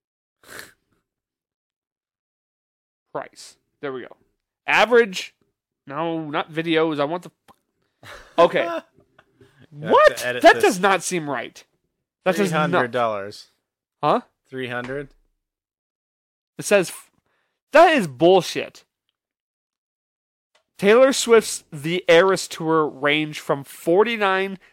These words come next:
Speaker 1: to five hundred dollars. That's a reasonable concert price ticket. That is bullshit.
Speaker 2: <laughs>
Speaker 1: That is some absolute bullshit. That is not true. I've seen them going for, like, eight thousand dollars.
Speaker 2: It's probably on those secondary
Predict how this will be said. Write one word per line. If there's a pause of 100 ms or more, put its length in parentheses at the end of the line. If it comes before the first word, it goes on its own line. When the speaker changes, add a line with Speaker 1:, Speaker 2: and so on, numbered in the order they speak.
Speaker 1:
to
five
hundred
dollars. (800)
That's
a
reasonable
concert
price
ticket. (320)
That
is
bullshit. (420)
Speaker 2:
<laughs>
Speaker 1:
That
is
some
absolute
bullshit. (580)
That
is
not
true. (180)
I've
seen
them
going
for,
like,
eight
thousand
dollars. (420)
Speaker 2:
It's (140)
probably
on
those
secondary